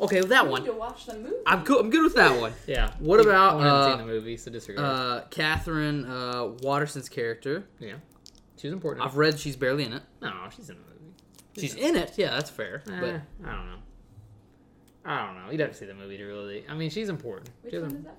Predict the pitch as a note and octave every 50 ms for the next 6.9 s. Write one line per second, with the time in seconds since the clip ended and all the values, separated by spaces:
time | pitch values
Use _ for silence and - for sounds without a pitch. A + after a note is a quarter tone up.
0 | _ _ - _ _ D3+ C#3+ C3+ A#2+ A2+ A2 G2 G2+ G2 G#2 A2 A2 _ _ -
1 | - - - A#2 G#2+ A2 - D3 C3+ C3 B2+ A#2+ A2+ A2 A2+ A2+ A2+ - A#2+ A#2
2 | - - - B2+ B2+ A#2 G#2+ - - G#2 G#2 G#2 G#2 G2+ - - A#2 F#2+ G2 -
3 | - _ _ - E2 - _ _ _ _ _ _ _ _ _ _ _ _ _ _
4 | - C3 G2 F2+ F2+ F2 F2 F#2 G2 A2+ - G2+ G2 - - - A#2 - G#2 -
5 | - A#2 A#2 - - - - - - - - - - _ _ _ _ - - -
6 | _ _ _ _ - _ C3 B2 B2 G#2+ - G#2+ G2+ G#2 - - A#2